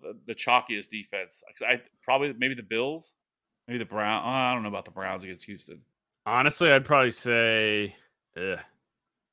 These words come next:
Speaker 2: I'd probably say the Chiefs, to be honest.
Speaker 1: Really?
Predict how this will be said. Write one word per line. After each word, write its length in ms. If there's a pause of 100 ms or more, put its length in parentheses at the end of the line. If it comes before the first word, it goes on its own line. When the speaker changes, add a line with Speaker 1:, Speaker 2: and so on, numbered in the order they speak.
(500)
Speaker 2:
I'd 140
probably 200
say 140
the 100
Chiefs, 400
to 100
be 100
honest. 400 (500)
Speaker 1:
Really? 320